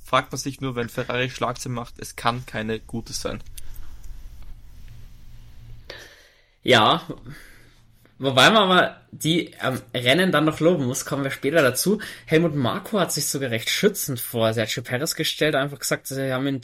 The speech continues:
Speaker 2: im falschen Moment rausgeschickt, kam dann wieder ein bisschen stärker in den Regen rein, wo mit den Trockenreifen nicht mehr viel ging. Naja, aber auch da, Checo Perez mit Ricciardo im Nacken, sollte er sich aus seinem kleinen Tief langsam befreien.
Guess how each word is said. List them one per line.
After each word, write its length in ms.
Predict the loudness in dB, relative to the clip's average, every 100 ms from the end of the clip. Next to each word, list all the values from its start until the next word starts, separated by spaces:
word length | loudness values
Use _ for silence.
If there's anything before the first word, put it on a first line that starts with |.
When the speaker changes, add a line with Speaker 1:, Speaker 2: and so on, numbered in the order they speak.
| -6
Speaker 2:
im 120 | -6
falschen 340 | 2 2 2
Moment 240 | -2 0 2
rausgeschickt, 580 | 2 2 0 -2 -2 -2
kam 240 | -2 0
dann 160 | 0 2
wieder 140 | 0
ein 100 | 0
bisschen 360 | -2 -2 -2 -2
stärker 460 | 0 0 0 0
in 60 | -2
den 120 | -2
Regen 280 | -2 0 2
rein, 240 | 2 2
wo 60 | 0
mit 140 | -4
den 80 | -8
Trockenreifen 580 | -8 -6 0 2 2 -4
nicht 140 | -4
mehr 100 | -6
viel 220 | -6 -6 0
ging. 380 | 0 2 -2 -6 -20 -20 -20 -20 -20 _ _
Naja, 220 | 0 4 6
aber 180 | 6
auch 160 | 4 2
da, 400 | 2 4 4 0 -12 -16 -10
Checo 260 | -8 -6 -4
Perez 680 | 0 2 2 0 -4 -8 _ _ _ _ _ _ _ _ -20 _ _ _ _ _ _ -20 _ -4
mit 220 | 0 0
Ricciardo 500 | 0 2 4 4 4
im 220 | 2 0
Nacken, 920 | 0 0 -2 -2 -4 -4 -6 -8 -10
sollte 380 | 0 2 2 2
er 140 | 0 0
sich 160 | 0
aus 120 | 0
seinem 160 | 0 -2
kleinen 400 | 0 2 2 0
Tief 360 | 0 0 0 2
langsam 400 | 2 4 2 2
befreien. 720 | -2 -2 -2 0 2 0